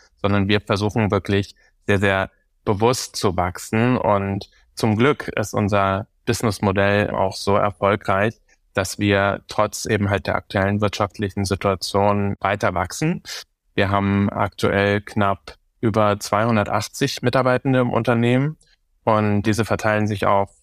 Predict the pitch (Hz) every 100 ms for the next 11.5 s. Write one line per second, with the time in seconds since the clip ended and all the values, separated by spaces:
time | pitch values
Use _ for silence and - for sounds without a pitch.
0 | _ 107 101 98 98 - 117 139 139 113
1 | 110 107 113 104 104 101 98 98 _ _
2 | _ - 110 139 135 127 117 110 - 117
3 | 127 120 - 107 107 104 98 101 - 101
4 | - 95 95 98 98 95 95 92 95 -
5 | 98 98 - _ _ 95 101 113 127 113
6 | 104 101 - 98 - 104 120 - _ _
7 | _ _ - 110 107 104 - 104 101 104
8 | - 101 101 104 95 104 104 - _ _
9 | _ 107 101 - 151 160 123 - 110 107
10 | 104 98 104 - 101 104 104 101 101 101
11 | 101 - 107 101 101